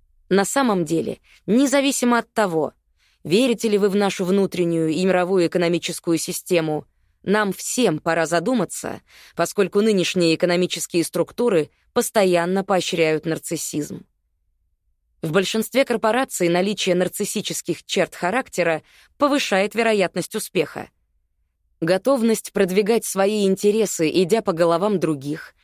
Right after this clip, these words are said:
способность ставить прибыль выше сотрудников или потребителей, запугивание и манипуляции, чтобы держать конкурентов или даже коллег на расстоянии.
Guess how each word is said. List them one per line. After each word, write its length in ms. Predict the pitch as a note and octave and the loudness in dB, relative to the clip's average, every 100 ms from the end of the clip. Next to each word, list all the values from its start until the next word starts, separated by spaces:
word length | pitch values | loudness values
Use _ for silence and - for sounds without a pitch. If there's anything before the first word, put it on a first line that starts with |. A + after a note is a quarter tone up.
| _ _ _ _ | _ _ _ _
способность 880 | - - G3+ - B3 G#3+ G3+ - - | -12 -4 -4 -2 0 0 -2 -4 -16
ставить 520 | - - A#3+ A3 G#3+ - | -14 -4 0 0 0 -2
прибыль 420 | A3+ A3+ F3+ D#3+ | -2 2 2 2
выше 280 | G3+ G#3 F#3 | 0 -2 -2
сотрудников 840 | F3+ E3 F#3 F#3+ F#3 - E3 - | -2 0 -2 0 -2 0 -4 -4
или 200 | - A3+ | -2 2
потребителей, 920 | G3 D#3+ F3 E3+ D#3 D3+ F3 E3 D#3+ _ _ _ _ _ _ | 2 0 0 0 -2 -4 -4 -4 -6 _ _ _ _ _ _
запугивание 920 | F3+ G3+ G#3 C4 A3+ G#3+ G#3+ G3+ F#3+ | -2 -2 0 0 0 2 2 2 2
и 100 | G3+ | 2
манипуляции, 960 | B3 A3+ G3+ G#3 E3 D3+ - F3+ E3+ E3 - - | 2 2 2 2 0 -2 -4 -2 -2 -2 -12 -12
чтобы 320 | - A3 G3 | -4 0 2
держать 420 | F#3+ F#3+ G3 G#3 | 2 2 2 0
конкурентов 760 | - F#3+ - F#3+ F3 E3 D#3+ - | 0 0 2 4 4 2 -4 0
или 240 | G#3 F#3+ | 2 4
даже 280 | F3+ F3+ E3 | 4 0 0
коллег 440 | - F#3+ F3+ D#3 | 0 0 2 0
на 140 | F#3+ F#3 | 0 0
расстоянии. 840 | F3 - F3+ F3 E3 D#3+ D#3 D3+ | 0 0 2 2 2 0 -2 -6